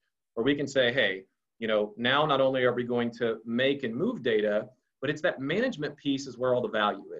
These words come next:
is," right? Because again, you know, if you, if you come from a traditional setup, uh, think about your automobile, right?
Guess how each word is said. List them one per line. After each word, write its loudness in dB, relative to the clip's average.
is," -20
right? 0
Because -10
again, -4
you 0
know, 2
if -10
you, -10
if -6
you -10
come 2
from -2
a 0
traditional -4
setup, -2
uh, 0
think -4
about 2
your 0
automobile, 0
right? 2